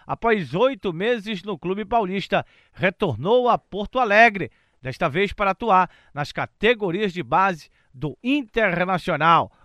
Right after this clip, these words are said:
o gigante da Beira Rio, clube em que iniciou sua carreira profissional em dois mil e quatro. No início conhecido apenas como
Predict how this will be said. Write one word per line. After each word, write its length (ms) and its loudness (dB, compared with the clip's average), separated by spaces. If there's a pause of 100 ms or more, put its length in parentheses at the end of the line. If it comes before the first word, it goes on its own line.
(120)
o 60 -6
gigante 680 -4
da 140 0
Beira 380 -2
Rio, 420 0 (400)
clube 640 -4
em 300 -6
que 420 -6
iniciou 640 -4
sua 220 -4
carreira 480 -2
profissional 680 -2 (360)
em 480 -2
dois 400 -2
mil 200 -6
e 80 -4
quatro. 440 2 (320)
No 120 -6
início 440 -6
conhecido 460 -2
apenas 380 -2
como 320 -2